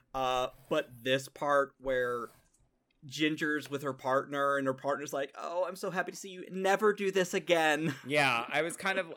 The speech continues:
Speaker 2: well, it's funny 'cause when she said, "Never do this again," there was definitely a part of me that went,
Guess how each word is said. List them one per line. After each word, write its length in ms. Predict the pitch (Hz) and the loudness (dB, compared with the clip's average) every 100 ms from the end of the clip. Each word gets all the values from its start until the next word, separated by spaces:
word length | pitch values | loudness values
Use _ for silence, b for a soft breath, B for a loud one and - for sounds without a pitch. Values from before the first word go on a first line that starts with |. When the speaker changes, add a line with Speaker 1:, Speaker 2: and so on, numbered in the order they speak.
| - | -4
Speaker 2:
well, 120 | 202 | -2
it's 120 | 220 | -2
funny 180 | - 202 | -2 -2
'cause 120 | 254 | -2
when 100 | 220 | -6
she 100 | 208 | -6
said, 140 | 196 180 | -4 -2
"Never 220 | 139 139 | -2 -2
do 140 | 135 | -6
this 180 | 127 127 | -6 -6
again," 520 | 120 104 107 113 135 135 b b b - | -4 -4 -2 -4 -8 -12 b b b -6
there 80 | 147 | -4
was 120 | 156 | -2
definitely 240 | 165 170 | -2 -2
a 40 | 156 | -4
part 260 | 135 131 | 0 -2
of 80 | 131 | -2
me 100 | 135 | -4
that 180 | 127 - | -4 -4
went, 580 | 120 117 117 113 - - | -4 -4 -6 -10 -14 -14